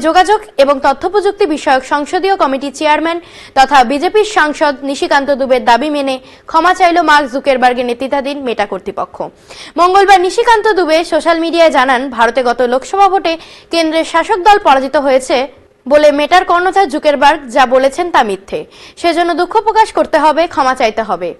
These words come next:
না হলে মেটাকে সংসদে তলব করা হতে পারে বলে আভাস মেলে। এরপরে ভারতের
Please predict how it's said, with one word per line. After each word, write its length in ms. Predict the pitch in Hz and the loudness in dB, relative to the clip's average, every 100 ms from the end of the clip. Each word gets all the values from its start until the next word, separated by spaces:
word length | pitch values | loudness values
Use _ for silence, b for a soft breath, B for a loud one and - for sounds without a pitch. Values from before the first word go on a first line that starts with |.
| B B B - | B B B 0
না 100 | 330 | 2
হলে 140 | 370 381 | 4 2
মেটাকে 300 | 330 311 294 320 | 0 -2 -4 -4
সংসদে 380 | 302 294 320 294 311 | -4 -2 -2 0 2
তলব 220 | 285 285 311 | 2 2 2
করা 140 | 330 330 | 0 0
হতে 160 | 320 330 320 | 0 -2 0
পারে 140 | 320 330 | 0 0
বলে 120 | 330 247 | 0 0
আভাস 200 | 226 214 214 | -2 -4 -8
মেলে। 200 | 180 175 B B B - | -8 -10 B B B -4
এরপরে 300 | 349 403 403 370 | 0 2 2 2
ভারতের 300 | 294 269 311 | 2 2 0